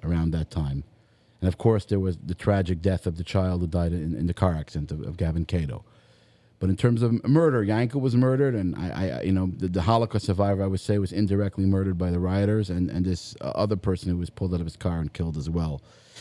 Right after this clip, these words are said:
Now, if there's a group in society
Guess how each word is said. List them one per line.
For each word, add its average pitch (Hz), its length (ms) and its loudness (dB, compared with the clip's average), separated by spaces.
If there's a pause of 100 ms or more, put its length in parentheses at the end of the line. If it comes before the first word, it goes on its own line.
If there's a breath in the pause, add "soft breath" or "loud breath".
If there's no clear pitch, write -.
(440 loud breath)
Now, 107 420 2 (880)
if 147 120 2
there's 175 180 2
a 156 60 2
group 131 320 2
in 107 80 -2
society 85 800 0